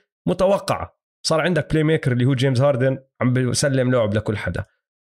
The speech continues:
بس وين ال-، ال-، ال-، الحلو، المفاجأة السارة جدا باللي صار مع تايريس ماكسي، إنه نسبة الاخت-، الاستخدام زادت، لأنه الزلمة ما عنده مانع يركض بدون الطابة.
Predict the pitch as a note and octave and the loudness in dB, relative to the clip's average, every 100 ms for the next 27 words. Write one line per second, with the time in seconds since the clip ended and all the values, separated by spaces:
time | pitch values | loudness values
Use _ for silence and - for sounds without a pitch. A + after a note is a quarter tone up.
0 | _ A#2+ B2 F3 A#3+ A#3 G#3 - C#3+ C#3 | _ -2 2 2 2 2 2 0 0 0
1 | C3 B2+ B2 A2+ - A#2 G#2+ F3+ F3 A#2 | 0 2 2 2 0 0 2 0 0 2
2 | A2+ A#2 D#3 E3+ C#3+ C#3+ - D#3 D3+ B2 | 0 0 2 0 0 0 0 0 0 2
3 | B2 A2+ C3+ A2 G2+ G2+ G#2+ G#2 C3+ B2 | 0 0 0 0 0 2 2 2 0 0
4 | A#2 - A2 A2+ - G#2+ G2 - F#2+ - | -2 0 0 0 0 0 0 -2 -4 -4
5 | _ _ _ _ _ D3 B2+ B2+ B2+ - | _ _ _ _ _ 0 2 2 0 2
6 | G3+ G3 G#3 F#3 C#3+ - C3 - A#2 - | 0 0 -2 -2 -2 -2 -4 -2 -2 -2
7 | - - D3 E3+ B2+ A2+ F#3 F#3 E3 F#3 | -4 -2 0 2 2 2 2 2 2 -2
8 | - - _ _ _ - - D3 C3 A2 | -4 -16 _ _ _ -2 2 2 2 2
9 | F#3 G#3+ F#3 G3 A3 - _ _ _ _ | 2 2 2 0 -2 -12 _ _ _ _
10 | _ A2 F#3 A3 A#3 F3 C3+ D3+ F3 C3 | _ 0 2 2 2 2 2 2 2 2
11 | D3 - - _ _ _ _ _ - F3+ | 0 -2 -12 _ _ _ _ _ -2 -2
12 | F#3 G3+ D#3 D#3+ E3+ E3+ C#3+ G#2 F#2 | 0 0 0 0 0 0 0 0 -2